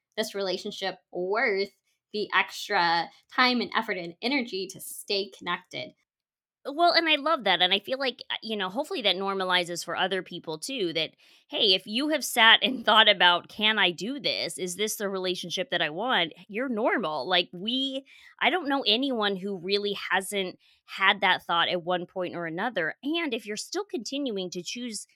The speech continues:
Speaker 2: this person, you know, that's a special relationship that you have, and I feel like we as military families and military couples, we can be really proud of that because you are doing something really hard that a lot of people don't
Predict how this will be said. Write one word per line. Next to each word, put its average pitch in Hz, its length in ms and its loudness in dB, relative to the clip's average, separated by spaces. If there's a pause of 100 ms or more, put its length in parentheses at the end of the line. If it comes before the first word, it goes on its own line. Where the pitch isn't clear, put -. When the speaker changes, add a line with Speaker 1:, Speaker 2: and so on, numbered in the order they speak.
(200)
Speaker 2:
this 208 400 0
person, 170 800 -4 (560)
you 294 160 -2
know, 294 100 0
that's 320 220 -4
a 392 60 -8
special - 420 -6
relationship 208 760 -6
that 135 80 -6
you 117 160 -10
have, 147 260 -2
and 160 100 -6
I 180 60 -2
feel 262 240 -8
like 269 180 -2
we 240 540 -8
as 220 320 -6 (320)
military 214 1080 -2 (120)
families 202 580 -2
and 175 100 -8
military 196 420 -6
couples, 190 460 -6
we 196 100 -12
can 196 160 -10
be 190 140 -12
really 208 320 -8
proud 226 420 -4
of 165 100 -6
that 147 220 -6
because 196 360 -10
you 240 180 -8
are 294 240 -2
doing 165 380 -8
something 143 640 -10 (480)
really 185 320 -2
hard 156 400 -4
that 151 200 -4
a 170 60 -6
lot 147 260 -6
of 147 80 -14
people 156 320 -14
don't 143 320 -10